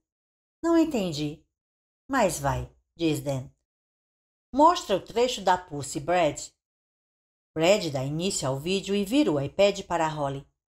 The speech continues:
Novamente, é um repórter fazendo uma reportagem de rua.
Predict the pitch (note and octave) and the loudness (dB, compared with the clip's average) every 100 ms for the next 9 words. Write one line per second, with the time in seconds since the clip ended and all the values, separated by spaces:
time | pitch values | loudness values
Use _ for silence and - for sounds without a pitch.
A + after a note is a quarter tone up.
0 | _ _ _ - C#3+ C#3+ D3+ F3+ F#3 - | _ _ _ -6 -2 0 0 -2 -2 -6
1 | - _ _ - B3 B3+ D4 D4+ D#4+ D#4+ | -10 _ _ -6 -2 2 2 4 2 0
2 | F#3+ C3+ C#3 C#3+ C#3+ C#3 D3+ - C#3+ - | -4 -4 -4 -6 -6 -4 -6 -8 -10 0
3 | G#3 F#3+ F#3 D#3+ D#3+ D3+ D3 D3 | 2 2 -2 -2 -4 -2 -6 -8